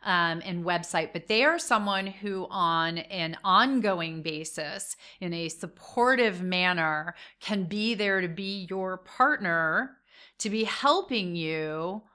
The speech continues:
as you go along, giving you the assistance that you may need with things like posting, creating and posting social media, getting you on podcasts, you know, doing a lot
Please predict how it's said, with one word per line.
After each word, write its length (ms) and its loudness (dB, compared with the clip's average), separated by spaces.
as 300 4
you 160 -2
go 240 4
along, 720 0
giving 480 2
you 640 -2
the 160 2
assistance 720 0
that 200 2
you 140 -2
may 260 -2
need 380 -2
with 200 -10
things 300 -8
like 200 0
posting, 640 -4
creating 640 6
and 140 0
posting 520 -4
social 440 -4
media, 760 -8
getting 400 2
you 240 -2
on 260 2
podcasts, 1300 0
you 100 -4
know, 120 -4
doing 480 -2
a 80 2
lot 480 4